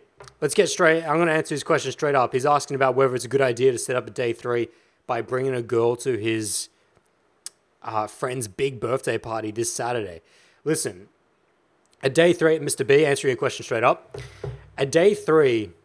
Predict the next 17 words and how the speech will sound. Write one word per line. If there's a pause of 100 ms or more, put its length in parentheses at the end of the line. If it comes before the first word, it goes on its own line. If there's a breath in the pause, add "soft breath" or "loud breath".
(120)
is
only
an
extension
of
the
day
two,
which
is
only
an
extension
of
your
initial
interaction.